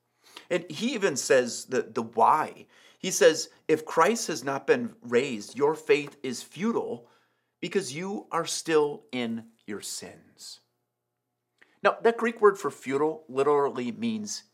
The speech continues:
empty-handed. So in other words, we're empty-handed with hope. We, we have no hope. We're empty-handed with peace. We, we have no peace of forgiveness because we're still in our sins. We're empty-handed in love because it really means that God's a liar and that there's, there is no love then.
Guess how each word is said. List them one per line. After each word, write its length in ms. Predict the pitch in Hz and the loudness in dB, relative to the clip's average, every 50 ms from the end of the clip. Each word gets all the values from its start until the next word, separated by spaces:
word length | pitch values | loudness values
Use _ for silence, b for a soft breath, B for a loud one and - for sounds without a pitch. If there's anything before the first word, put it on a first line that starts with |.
| _ _ _ _ - | _ _ _ _ -4
empty-handed. 760 | 123 123 117 117 107 - 110 104 90 87 85 80 - _ _ _ _ _ _ _ _ _ _ _ _ _ _ _ _ _ _ - | -4 -4 -4 -8 -10 -10 -8 -8 -10 -8 -10 -14 -18 _ _ _ _ _ _ _ _ _ _ _ _ _ _ _ _ _ _ -6
So 140 | - 160 | -2 0
in 40 | 170 | 2
other 100 | 175 180 | 2 4
words, 400 | 160 165 156 135 117 - - - b b b | 2 2 2 0 -2 -10 -12 -12 b b b
we're 180 | - 151 165 - | 0 0 0 2
empty-handed 680 | 151 147 147 - 190 175 147 - 151 143 139 147 147 143 | 0 -2 -2 -4 -8 -12 -8 -4 -4 -2 -2 -2 -4 -4
with 160 | 151 147 - | -6 -6 -4
hope. 340 | - - - - - _ _ | -4 -4 -4 -6 -10 _ _
We, 180 | - 123 117 - | -10 -10 -10 -10
we 100 | - 123 | -10 -8
have 220 | 110 117 113 110 123 | -2 -2 -2 0 0
no 100 | 131 139 | -4 -4
hope. 380 | - 110 90 104 - - _ _ _ _ _ _ _ _ _ _ _ _ _ _ _ _ - | -4 -4 -6 -6 -6 -10 _ _ _ _ _ _ _ _ _ _ _ _ _ _ _ _ 0
We're 160 | - 156 - | 0 0 2
empty-handed 600 | 156 151 - - 185 151 135 160 156 156 156 143 | 2 -2 -4 -6 -10 -6 -2 -2 -2 -2 -4 -6
with 160 | 156 165 - | -8 -10 -10
peace. 420 | - - 113 110 113 - - - - | -10 -10 -10 -10 -8 -10 -12 -10 -12
We, 140 | 113 - - | -12 -14 -10
we 120 | 127 120 | -12 -10
have 220 | - 127 120 120 135 | -4 -2 -2 -2 -2
no 120 | 156 123 - | -4 -8 -8
peace 400 | - - 120 123 - - - - | -8 -8 -8 -8 -8 -8 -6 -4
of 180 | 107 113 113 | -4 -4 -4
forgiveness 600 | - - 127 - 110 95 92 - 101 113 - - | -4 -10 -8 -6 -6 -8 -8 -8 -12 -12 -12 -14
because 420 | - 113 110 - 123 110 101 - 87 | -14 -14 -8 -4 -4 -4 -4 -6 -6
we're 160 | 101 113 110 | -6 -6 -4
still 380 | - - - 117 107 120 - - | -4 -4 0 0 0 0 -2 -4
in 340 | 131 117 110 113 123 120 - - | -6 -4 -4 -6 -8 -10 -6 0
our 160 | 110 117 127 | 0 0 0
sins. 520 | 123 - - 101 87 80 101 110 117 - - _ b b b b b b b b b b b b b b | 0 -6 -10 -10 -10 -10 -12 -12 -14 -14 -16 _ b b b b b b b b b b b b b b
We're 160 | 156 175 - | 0 2 4
empty-handed 640 | 170 165 165 - 208 170 139 156 160 160 165 165 147 | 4 2 2 0 -8 -6 0 0 2 2 2 0 -2
in 260 | - 160 160 165 143 | -2 -4 -4 -4 -2
love 280 | 120 107 95 107 120 | 0 0 0 -2 -4
because 400 | - 156 - - 143 131 123 - | -6 -6 -2 0 0 0 0 0
it 160 | 135 123 - 113 | -2 -2 -2 -2
really 240 | 123 120 123 117 | -4 -4 -2 -4
means 260 | 110 110 113 135 127 - | -6 -6 -6 -6 -6 -8
that 140 | 107 - | -8 -2
God's 260 | - 104 110 113 113 123 | 0 2 2 2 0 -2
a 60 | 92 | -2
liar 420 | 92 98 92 82 104 101 117 131 | 2 2 2 2 2 0 2 2
and 180 | 123 107 104 104 | 0 -2 -2 -2
that 260 | 107 104 - - _ - | -4 -4 -4 -6 _ -18
there's, 480 | 113 113 104 - 120 110 107 104 - - | -18 -16 -8 -4 -4 -4 -4 -6 -10 -10
there 220 | - 110 110 107 | -4 -2 -2 0
is 180 | 110 131 - 117 | 0 -2 -2 -4
no 120 | 113 - | -8 -8
love 320 | 92 85 90 87 85 - - | -4 -2 -2 -2 -4 -6 -8
then. 300 | 95 92 92 104 123 | -8 -8 -8 -10 -14